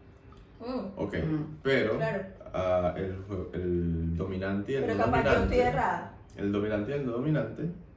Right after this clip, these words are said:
Speaker 2: puede ser un juego de roles,
Speaker 1: <clears throat>
Speaker 2: pero eso va más asociado al B D S M, que el B D S M es el como más el sadomasoquismo,
Speaker 3: El
Speaker 2: por así decirlo.
Speaker 3: sadomasoquismo, claro.
Speaker 1: Mm, ah.
Speaker 2: ¿Ok?
Speaker 3: Claro,
Speaker 1: <laughs> Ya.
Speaker 3: el
Speaker 2: De hecho
Speaker 3: tema de sumiso o no,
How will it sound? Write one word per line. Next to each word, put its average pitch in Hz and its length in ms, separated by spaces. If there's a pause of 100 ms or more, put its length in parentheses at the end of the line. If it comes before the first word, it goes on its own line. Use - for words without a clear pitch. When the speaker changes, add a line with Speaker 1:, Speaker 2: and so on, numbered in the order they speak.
Speaker 2:
puede 95 180
ser 120 100
un 127 100
juego 131 180
de 135 100
roles, 113 300
Speaker 1:
<clears throat> - 60
Speaker 2:
pero 101 160
eso 113 160
va 113 160
más 123 120
asociado 120 440
al 123 120
B 104 100
D 107 180
S 101 300
M, 80 100 (580)
que 98 60
el 101 100
B 95 80
D 98 160
S 117 320
M 113 380
es 104 160
el 107 100
como 101 300
más 90 500 (200)
el 98 140
sadomasoquismo, 196 600
Speaker 3:
El 196 100
Speaker 2:
por 208 120
así 202 80
decirlo. 202 80
Speaker 3:
sadomasoquismo, 190 500
claro. 196 220 (540)
Speaker 1:
Mm, 262 500 (280)
ah. - 220
Speaker 2:
¿Ok? - 160 (880)
Speaker 3:
Claro, - 520
Speaker 1:
<laughs> - 40
Ya. - 80
Speaker 3:
el - 60
Speaker 2:
De 208 160
hecho 220 80
Speaker 3:
tema 214 160 (100)
de 302 100
sumiso 247 680
o 202 80
no, 208 560